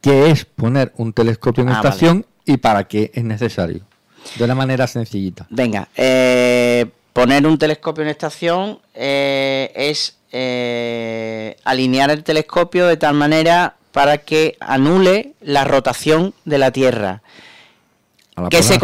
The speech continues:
Speaker 2: consigue con eso?
Speaker 1: A la polar.
Speaker 2: Que, sí, bueno, pero ahora, ahora explicaré cómo se hace, pero primero el objetivo es compensar la rotación de la Tierra. ¿Para qué? Para que cuando tú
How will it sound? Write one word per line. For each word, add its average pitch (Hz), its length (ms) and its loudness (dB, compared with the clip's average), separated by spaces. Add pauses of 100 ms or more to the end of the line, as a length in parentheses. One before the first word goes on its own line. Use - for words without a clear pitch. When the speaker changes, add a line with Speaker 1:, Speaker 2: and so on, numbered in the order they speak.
Speaker 2:
consigue 180 440 0
con 180 160 0
eso? 160 400 0
Speaker 1:
A 107 60 -4
la 95 100 -2
polar. 123 340 0 (460)
Speaker 2:
Que, 190 420 0
sí, 139 220 -6
bueno, 127 340 -4
pero 82 160 -16
ahora, 101 760 -6
ahora 117 140 0
explicaré 131 360 0
cómo 131 160 0
se 123 120 -2
hace, 107 160 -4
pero 107 180 -2
primero 123 440 0
el 120 240 -6
objetivo 120 520 -2
es 185 180 2 (460)
compensar 156 680 0
la 175 160 2
rotación 147 500 -2
de 143 80 2
la 143 100 2
Tierra. 120 320 0
¿Para 117 220 0
qué? 143 160 0
Para 117 260 2
que 110 120 -6
cuando 107 320 -6
tú 147 260 0